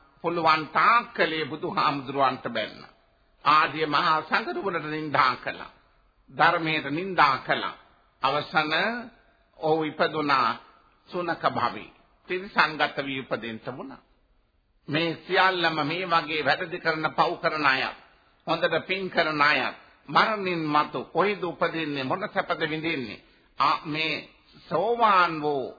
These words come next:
පුද්ගලයා නිරන්තරයෙන් දකින්නවා, දකින්න කැමති. ඒ විතරක් නෙමෙයි,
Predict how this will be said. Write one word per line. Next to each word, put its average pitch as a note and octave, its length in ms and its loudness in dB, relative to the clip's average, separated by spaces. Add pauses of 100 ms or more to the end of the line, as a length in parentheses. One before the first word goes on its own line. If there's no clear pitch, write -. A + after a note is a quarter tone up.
(680)
පුද්ගලයා D#3 720 0 (200)
නිරන්තරයෙන් D#3+ 960 0 (220)
දකින්නවා, C#3 600 0
දකින්න C3 460 -4
කැමති. - 420 -10 (960)
ඒ C#3+ 140 -2
විතරක් D#3 420 2
නෙමෙයි, G#3 480 -2